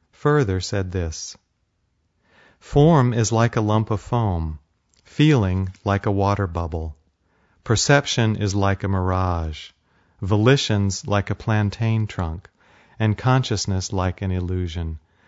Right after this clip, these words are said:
So explained the kinsman of the sun. However one may ponder it and carefully investigate it,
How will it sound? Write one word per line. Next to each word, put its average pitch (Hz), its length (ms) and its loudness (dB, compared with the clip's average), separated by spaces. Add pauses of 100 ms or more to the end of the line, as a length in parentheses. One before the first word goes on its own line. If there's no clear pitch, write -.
(320)
So 131 300 4
explained 110 580 0
the 92 80 -4
kinsman 95 460 -2
of 87 120 -4
the 87 100 -6
sun. 82 520 -6 (680)
However 139 480 2
one 143 240 2
may 131 140 2
ponder 131 460 0
it 139 140 -2
and 101 180 -2
carefully 120 500 -2
investigate 104 720 -2
it, 87 160 -6